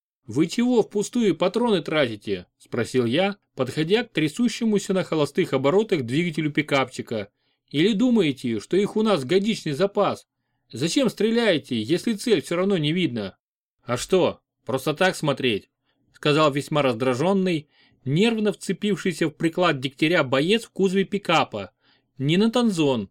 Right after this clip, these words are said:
а тот, второй, которого я не знал по фамилии. «Вот чешутся у них разные места, прости». Но ничего говорить я им не стал. По их виду было понятно, что в тот момент белофины мерещились им буквально за каждым деревом.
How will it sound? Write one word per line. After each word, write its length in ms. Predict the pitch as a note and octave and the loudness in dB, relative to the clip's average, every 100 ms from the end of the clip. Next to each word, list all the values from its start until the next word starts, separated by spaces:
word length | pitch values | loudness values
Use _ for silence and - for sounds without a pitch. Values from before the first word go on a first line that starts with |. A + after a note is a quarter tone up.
| _ | _
а 140 | - E3 | -6 -2
тот, 280 | A#3 D3 | 0 0
второй, 480 | - - F#3 G3 G#2+ | -2 -2 2 2 2
которого 460 | - C3 G#3 G#3 F3+ | 0 -2 2 2 4
я 120 | E3+ | 2
не 100 | E3 | 0
знал 220 | C3 D3+ | -2 -2
по 140 | - C#3 | -2 -2
фамилии. 640 | C#3 C3+ A#2+ G#2+ G2+ F#2+ _ _ _ _ _ | -2 -2 -2 -2 -4 -8 _ _ _ _ _
«Вот 320 | G#2 C3 C#3 | -4 -2 -2
чешутся 640 | - - A3+ - G#3 F3+ F#3+ - | -6 -2 -2 0 -4 -2 -4 0
у 100 | F#3+ | 0
них 240 | F#3+ - | 0 0
разные 420 | F#3+ F#3 D#3+ F#3+ | 0 0 2 2
места, 680 | F3+ E3 - F#3 D3+ G#2+ - _ | 2 0 -2 -2 0 -4 -8 _
прости». 600 | - C#3 - - A2+ F#2+ - _ _ _ _ | -4 -4 -4 -4 -4 -6 -12 _ _ _ _
Но 200 | A#2+ F3 | -4 0
ничего 480 | C4 A3+ - G3 G3 | 2 0 2 4 4
говорить 440 | F3 C#3+ C#3 D3+ | 4 2 2 0
я 160 | C#3+ C#3 | 0 0
им 120 | C#3 | 0
не 100 | C3+ | -4
стал. 500 | - B2 A2+ G2+ - _ _ _ _ | -6 -4 -2 -4 -8 _ _ _ _
По 80 | - | -2
их 260 | E3+ G3 - | 0 0 -4
виду 340 | E3+ A3 D#3 | -2 0 0
было 240 | A#2 C#3+ E3 | 0 0 0
понятно, 600 | F3 F3+ G3+ G3 A#2+ G#2 | 0 0 0 -2 -4 -8
что 200 | - C#3 | -4 -2
в 40 | |
тот 240 | - F#3+ | 0 0
момент 340 | F#3 F#3 G#3+ F3+ | 0 0 2 0
белофины 540 | C3+ E3 E3+ G#3+ G3+ | 0 0 -2 -2 0
мерещились 640 | D#3 D3+ G3+ G#3 - D#3 - | 0 0 0 -2 -2 -2 -2
им 180 | E3+ C#3 | -4 -4
буквально 460 | C#3+ E3+ G3 G3 | -4 0 2 2
за 140 | C#3 D3 | 2 0
каждым 420 | F3 F#3 G3+ F#3+ | 2 0 2 0
деревом. 540 | F3 F#3 A#2 G#2 F#2 | 2 0 0 -4 -10